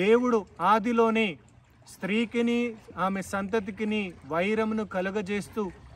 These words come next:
పరిశుద్ధ మరియమ్మ గారిని తన ప్రణాళికలో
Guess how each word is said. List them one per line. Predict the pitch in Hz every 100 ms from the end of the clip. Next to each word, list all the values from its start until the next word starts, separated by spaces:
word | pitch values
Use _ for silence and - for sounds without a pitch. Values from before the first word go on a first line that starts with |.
| - -
పరిశుద్ధ | 165 214 - 220 247 226
మరియమ్మ | 208 214 214 208
గారిని | 208 202 202 170 - - -
తన | 170 165
ప్రణాళికలో | 165 185 214 226 220 233 233